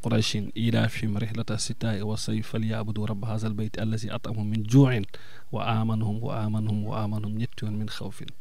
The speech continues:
nga julli ci Yonent bi. Ñu ne oto bi di nga ci mucc ci jàmm, di nga dem, di nga yegg ci jàmm. Benn la. Waaye beneen tegtal bi nag, loo xam ne mbiru aada la pour Yàlla musal la ci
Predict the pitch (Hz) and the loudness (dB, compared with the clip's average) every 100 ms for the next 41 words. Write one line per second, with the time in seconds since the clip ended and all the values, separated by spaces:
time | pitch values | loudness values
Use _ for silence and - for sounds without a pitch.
0 | - - - 110 104 104 107 107 107 113 | -8 -8 -6 -2 -2 -2 -4 -4 -6 -6
1 | 110 - - - - - - 110 104 110 | -6 -6 -6 -6 -6 -6 -2 -2 -2 -2
2 | - 107 101 104 113 110 110 104 104 113 | -2 -2 -2 -2 -2 -2 -4 0 2 2
3 | - - 117 107 104 110 107 101 107 104 | 0 -2 -2 -2 -2 -2 -2 -4 -4 -4
4 | 104 110 107 127 107 104 104 104 107 - | -4 -4 -4 -4 -4 -2 -2 -4 -4 -4
5 | 101 98 98 - - - 113 123 113 104 | -4 -6 -6 -8 -6 6 10 10 8 2
6 | - - - - - - 107 107 123 185 | -6 -6 -6 -6 -6 -2 0 4 6 8
7 | 180 - 180 - 139 117 113 107 107 123 | 6 4 2 6 6 8 4 4 2 2
8 | - 131 117 107 143 151 127 131 113 104 | 4 4 6 8 8 8 8 8 8 2
9 | 110 - 143 135 131 123 127 139 120 113 | 0 2 6 6 6 6 4 4 2 2
10 | - | -2